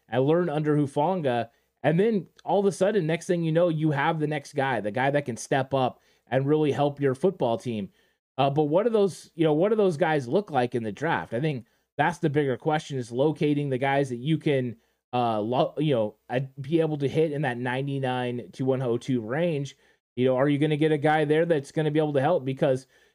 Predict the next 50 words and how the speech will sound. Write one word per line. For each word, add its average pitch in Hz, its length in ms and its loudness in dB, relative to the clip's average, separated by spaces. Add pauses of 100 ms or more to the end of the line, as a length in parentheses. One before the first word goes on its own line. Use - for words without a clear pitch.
(160)
I 123 60 -2
mean, 135 420 0
some 180 240 0
of 285 60 0
these 208 180 2
guys 139 320 2
are 139 220 2
really 147 300 2
good. 131 300 -2
You 117 60 -8
got, 131 160 0
like, 127 200 -2
a, 117 260 -2
a 120 80 -4
Jamie 139 320 -2
Robinson 139 560 -2
from 131 160 -8
Florida 139 320 0
State, 143 480 -2 (400)
and 123 200 2
he's, 156 360 -2 (160)
you 135 80 -6
know, 120 100 -2
right 139 260 0
now 175 300 0
kinda 180 280 -2
pictured 196 440 0
in 160 80 0
that 139 220 -2
end 170 180 -2
of 143 140 0
three, 180 240 0
but 127 160 0
I 165 120 0
think 208 200 -4
he's 139 160 -4
gonna 143 180 0
go, 135 460 0 (320)
uh, 117 100 0
towards 160 240 2
the 147 80 0
beginning 147 320 -2
of 151 80 2
the 139 100 2
third 135 300 0
round. 120 300 -2
Now, 117 100 0
we've 131 160 0
seen 190 240 0
safeties 160 840 -4